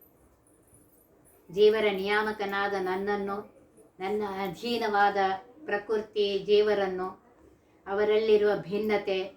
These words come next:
ನನ್ನಲ್ಲಿರುವ ಮಹಾಮಹಿಮೆ ಇವುಗಳನ್ನು ತಿಳಿದುಕೊಂಡವನು ನನ್ನನ್ನು ಕಾಣಲು ಸಮರ್ಥನಾಗ್ತಾನೆ. ಅಂದರೆ ಅಪರೋಕ್ಷ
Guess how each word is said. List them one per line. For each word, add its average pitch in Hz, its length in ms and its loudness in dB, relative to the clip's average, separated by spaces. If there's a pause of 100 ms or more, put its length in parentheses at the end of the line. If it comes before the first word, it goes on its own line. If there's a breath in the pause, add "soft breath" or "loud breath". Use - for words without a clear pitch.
(640)
ನನ್ನಲ್ಲಿರುವ 208 600 2
ಮಹಾಮಹಿಮೆ 190 920 -2 (460)
ಇವುಗಳನ್ನು 208 600 0
ತಿಳಿದುಕೊಂಡವನು 202 1080 -2 (1700)
ನನ್ನನ್ನು 185 480 -4
ಕಾಣಲು 175 440 -6
ಸಮರ್ಥನಾಗ್ತಾನೆ. - 960 -14 (2250)
ಅಂದರೆ 185 320 0
ಅಪರೋಕ್ಷ 185 480 0